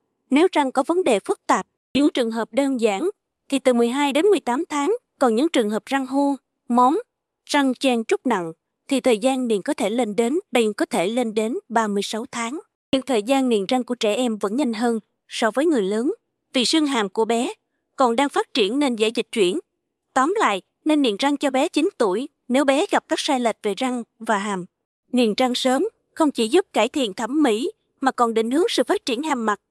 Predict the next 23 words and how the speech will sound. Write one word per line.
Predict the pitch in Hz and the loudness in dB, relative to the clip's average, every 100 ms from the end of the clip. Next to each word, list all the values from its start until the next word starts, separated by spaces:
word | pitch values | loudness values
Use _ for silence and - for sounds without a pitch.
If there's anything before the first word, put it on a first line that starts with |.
| _ _ | _ _
hạn | - 226 190 | -6 -4 -2
chế | 240 277 | 0 0
các | 392 403 | 0 -2
sai | 339 277 | 0 0
lệch | 226 - | -2 -2
nặng | 208 190 | -4 -2
về | 214 | -4
sau. | 196 247 247 226 _ _ _ _ _ _ | -4 -2 -2 -4 _ _ _ _ _ _
Tuy | 277 247 | -2 0
nhiên, | 240 233 226 - _ | 0 0 -2 -8 _
không | - 311 | -4 0
phải | 233 | 0
trường | 247 254 220 | 0 -2 -2
hợp | 220 - | -4 -4
nào | 226 196 190 | -4 -4 -4
cũng | 233 339 | -8 -4
cần | 294 226 | -2 0
niềng | 233 220 | 0 0
ngay | 254 320 | 0 0
ở | |
độ | 247 220 | 0 0
tuổi | 202 214 | 0 0
này | 277 285 214 | 0 0 -2